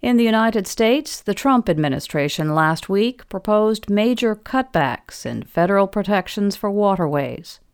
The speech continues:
The proposal narrows the federal government's jurisdiction by limiting the number of waterways protected under the Clean Water Act. Limiting the reach of the Clean Water Act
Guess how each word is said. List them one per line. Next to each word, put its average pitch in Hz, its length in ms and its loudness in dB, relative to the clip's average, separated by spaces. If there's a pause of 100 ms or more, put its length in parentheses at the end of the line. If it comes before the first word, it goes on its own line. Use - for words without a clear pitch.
(520)
The 151 120 0
proposal 160 680 2
narrows 156 480 2
the 160 100 -2
federal 165 440 2
government's 160 580 0
jurisdiction 170 840 -2 (460)
by 190 160 4
limiting 208 540 4
the 139 100 -4
number 160 380 2
of 156 160 -4
waterways 160 680 2
protected 190 680 -4
under 131 240 -6
the 143 100 0
Clean 165 460 0
Water 160 360 0
Act. - 460 -6 (880)
Limiting 160 560 2
the 139 100 -2
reach 165 560 0
of 143 140 -6
the 147 80 -4
Clean 156 360 -2
Water 147 340 0
Act 151 280 -2